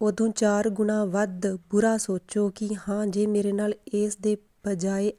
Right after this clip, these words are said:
ਆਹ ਗੱਲ ਹੋ ਜਾਂਦੀ, ਫਿਰ ਕੀ ਹੁੰਦਾ। ਸੰਗਤ ਜੀਓ, ਸੰਸਾਰ ਵਿੱਚ ਸਾਰੇ ਇਹ ਵੀ ਗੱਲਾਂ ਜ਼ਰੂਰ ਆਂਦੇ ਨੇ, ਸਮਝਾਉਂਦੇ ਨੇ ਕਿ ਜੀਆਂ ਬਗੈਰ ਗਤੀ ਨਹੀਂ। ਪਰ ਸੰਗਤ ਜੀ, ਅੱਜ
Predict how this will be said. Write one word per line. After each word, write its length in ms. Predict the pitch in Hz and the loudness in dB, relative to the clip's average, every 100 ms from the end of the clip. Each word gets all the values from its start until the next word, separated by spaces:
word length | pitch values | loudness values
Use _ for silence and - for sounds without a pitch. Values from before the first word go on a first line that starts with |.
| - | 2
ਆਹ 140 | 220 220 | 2 4
ਗੱਲ 240 | 196 190 | 0 -2
ਹੋ 180 | 190 190 | -2 -4
ਜਾਂਦੀ, 320 | 190 190 196 | -2 -4 -4
ਫਿਰ 260 | 196 208 202 | -4 -2 -2
ਕੀ 160 | - 196 | -2 -4
ਹੁੰਦਾ। 340 | 190 185 202 196 _ _ _ _ _ _ _ _ _ _ _ _ _ _ _ - | -2 -4 -8 -12 _ _ _ _ _ _ _ _ _ _ _ _ _ _ _ -2
ਸੰਗਤ 360 | 214 208 220 | 0 0 0
ਜੀਓ, 560 | 214 214 220 226 226 226 | 0 0 2 2 0 -4
ਸੰਸਾਰ 560 | - 214 202 214 202 202 | -4 -4 -2 0 0 0
ਵਿੱਚ 220 | 208 208 | -2 -4
ਸਾਰੇ 340 | 202 202 190 202 | -6 -4 -2 -2
ਇਹ 220 | 196 185 | -2 -4
ਵੀ 100 | 214 | -2
ਗੱਲਾਂ 340 | 214 208 202 202 | -2 -2 -2 -4
ਜ਼ਰੂਰ 500 | 190 190 208 214 190 _ _ _ _ _ 208 | -4 -2 -2 -2 -4 _ _ _ _ _ -2
ਆਂਦੇ 360 | 202 196 208 | 0 2 0
ਨੇ, 180 | 196 196 | 0 -4
ਸਮਝਾਉਂਦੇ 640 | 185 196 190 202 185 190 | -4 -4 -2 -2 0 -2
ਨੇ 220 | 190 190 190 | -2 -2 -4
ਕਿ 420 | - 196 190 196 _ _ _ _ _ | -6 -6 -6 -10 _ _ _ _ _
ਜੀਆਂ 340 | 175 202 202 196 | -2 0 2 0
ਬਗੈਰ 380 | 196 185 185 185 | -2 -2 -2 -2
ਗਤੀ 360 | 180 190 190 | -4 -4 -4
ਨਹੀਂ। 260 | 180 175 185 _ _ _ _ _ - | -4 -6 -8 _ _ _ _ _ -2
ਪਰ 120 | 202 | -2
ਸੰਗਤ 420 | - 208 202 220 | -2 -2 -4 -4
ਜੀ, 220 | 196 220 - | -4 -4 -4
ਅੱਜ 160 | 202 170 | -6 -6